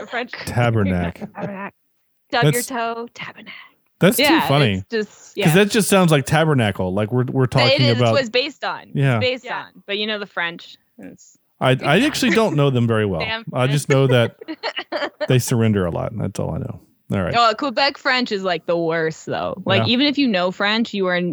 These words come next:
Speaker 3: if you're not from Quebec, you're not gonna get it. Half of it's mixed with English, and half of it is just, "Huh, huh,
Speaker 2: <laughs>
Speaker 3: yeah, we,
Speaker 1: Mumbling? Yeah.
Speaker 3: huh." <laughs> Yeah, yeah, oh, yeah. <laughs> You know, yeah.
Speaker 2: Oh, that's
Speaker 1: They
Speaker 2: fun.
Speaker 1: don't even know what they're saying most of the time.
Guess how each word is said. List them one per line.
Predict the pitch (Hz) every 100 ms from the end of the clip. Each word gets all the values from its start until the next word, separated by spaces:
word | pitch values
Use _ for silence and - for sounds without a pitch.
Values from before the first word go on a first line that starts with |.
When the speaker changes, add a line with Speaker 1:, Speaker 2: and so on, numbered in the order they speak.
| -
Speaker 3:
if | 196 214
you're |
not | 208 196
from | 214 196
Quebec, | 202 190 185 185
you're | 190
not | 185 170
gonna | 185 170
get | 165 156
it. | 170
Half | 185 196
of | 208
it's | 214 208
mixed | 208 190
with | 202 185
English, | 180 190 196
and | 196
half | 190
of | 190 185
it |
is | 180
just, | 180 -
"Huh, | 277 247 - _ _ _ _ 120
huh, | - 247 226 440
Speaker 2:
<laughs> | - 466
Speaker 3:
yeah, | 208 440
we, | 185 359 - - -
Speaker 1:
Mumbling? | 226 247 254 285 381 - -
Yeah. | - 220 277 247 156 147 -
Speaker 3:
huh." | 302
<laughs> |
Yeah, | 381 285 294 247 -
yeah, | 240
oh, | 208
yeah. | 190 135 -
<laughs> | - 208 247 269 285 294 240 247
You | 277
know, | 208 175 - _ - _ _
yeah. | - 104
Speaker 2:
Oh, | 90 87 85 - _ _ -
that's | 101 98
Speaker 1:
They | -
Speaker 2:
fun. | 311
Speaker 1:
don't | 330
even | 262 226
know | 214
what | 196
they're | 202
saying | 202 185 175
most | 170 175
of |
the | 170
time. | 170 170 170